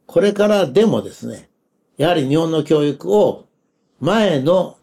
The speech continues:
日本型に直していく必要があると思っております。したがって、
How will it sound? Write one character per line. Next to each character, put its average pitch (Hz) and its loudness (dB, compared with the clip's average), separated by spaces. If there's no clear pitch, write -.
日 143 0
本 202 2
型 190 0
に 214 -2
直 190 0
し 208 -2
て 170 -4
い 147 -4
く 143 0
必 - -4
要 131 2
が 123 2
あ - 0
る 208 -6
と - -2
思 117 0
っ - -10
て - -8
お 95 -4
り 87 -10
ま 82 -18
す。 - -20
し - -12
た 175 2
が 175 0
っ 160 -10
て、 190 0